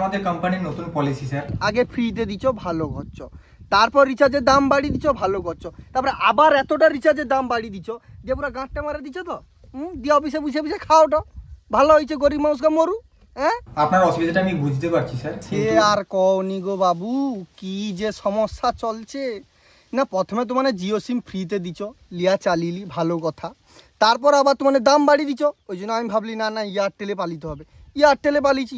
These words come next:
Speaker 2: এয়ারটেলে আবার দাম বাড়িয়ে দিছে, দাম বাড়িয়ে দিলে আবার আমি জিওতে পালিয়ে আসি, আবার জিওতে দেখে দিয়ে আবার দাম বাড়িয়ে দিছো। না, মানে কি মরে যাবো, হ্যাঁ, কও, মানে গরিব মানুষ ভাগে মরিয়ে যাই, তো মানে ভালো রও, ওটি বুঝে বুঝে ভাগ যুক্তি হটে অফিসে, হ্যাঁ? আমি কিছু বুঝিনি নাকি?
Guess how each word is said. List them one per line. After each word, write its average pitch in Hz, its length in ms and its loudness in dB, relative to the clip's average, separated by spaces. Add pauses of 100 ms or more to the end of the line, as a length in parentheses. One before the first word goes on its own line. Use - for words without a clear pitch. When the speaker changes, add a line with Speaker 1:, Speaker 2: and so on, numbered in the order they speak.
Speaker 2:
এয়ারটেলে 294 540 2
আবার 349 220 2
দাম 339 180 4
বাড়িয়ে 330 240 0
দিছে, 330 180 -2 (400)
দাম 330 220 6
বাড়িয়ে 330 180 2
দিলে 339 200 -2
আবার 339 200 4
আমি 339 200 -2
জিওতে 330 280 -4
পালিয়ে 320 260 0
আসি, 349 140 -10 (320)
আবার 285 140 0 (120)
জিওতে 320 340 -2
দেখে 349 180 -2
দিয়ে 359 120 -2
আবার 330 180 -6
দাম 330 160 4
বাড়িয়ে 330 220 2
দিছো। 320 160 -4 (340)
না, 311 140 0
মানে 311 140 2
কি 320 140 -2
মরে 277 180 2
যাবো, 302 180 6 (160)
হ্যাঁ, 285 160 -4 (120)
কও, - 120 2 (320)
মানে 294 180 -4
গরিব 294 160 -2
মানুষ 302 160 -4
ভাগে 311 180 -2
মরিয়ে 349 220 -2
যাই, 392 100 -6 (440)
তো - 80 -4
মানে 302 200 4
ভালো 339 200 6
রও, 277 120 6 (600)
ওটি 226 220 -2
বুঝে 262 200 0
বুঝে 302 180 -2
ভাগ 320 80 -2 (100)
যুক্তি 269 200 -4 (100)
হটে 311 200 4
অফিসে, 294 300 -4
হ্যাঁ? 359 140 4 (480)
আমি 233 160 -2
কিছু 302 200 2
বুঝিনি 330 280 4 (100)
নাকি? 302 200 0